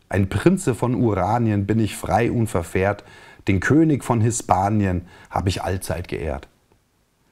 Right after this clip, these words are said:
Okay, das ist ja schön, aber,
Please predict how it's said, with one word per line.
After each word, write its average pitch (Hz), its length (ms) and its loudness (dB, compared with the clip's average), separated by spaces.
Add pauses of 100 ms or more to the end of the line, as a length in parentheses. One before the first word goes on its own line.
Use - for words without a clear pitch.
(800)
Okay, 85 420 0 (160)
das 85 180 -8
ist 80 40 -2
ja 80 120 0
schön, 120 260 -2
aber, 80 640 -4